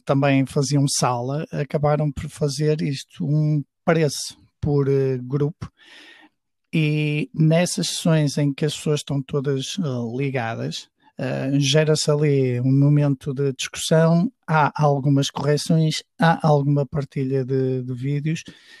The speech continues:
que muitas vezes são exemplos que servem de uns para os outros, não é? Eh, e, e, e houve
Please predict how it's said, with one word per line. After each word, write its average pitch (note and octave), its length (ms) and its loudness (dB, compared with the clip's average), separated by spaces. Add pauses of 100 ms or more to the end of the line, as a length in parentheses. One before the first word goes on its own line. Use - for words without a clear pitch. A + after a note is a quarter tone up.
(280)
que - 80 2
muitas D3+ 400 4
vezes C#3 360 2 (100)
são C#3+ 180 2
exemplos C#3 440 -2
que - 100 -12
servem C#3 400 2
de C3 80 -2
uns C#3 120 -4
para C#3 160 0
os C3 140 0
outros, C#3+ 400 -2 (220)
não B2+ 140 -10
é? D3+ 100 -8 (380)
Eh, C#3 400 -6 (300)
e, D#3+ 60 -2
e, D3 600 -4
e D#3 80 4
houve D3+ 160 0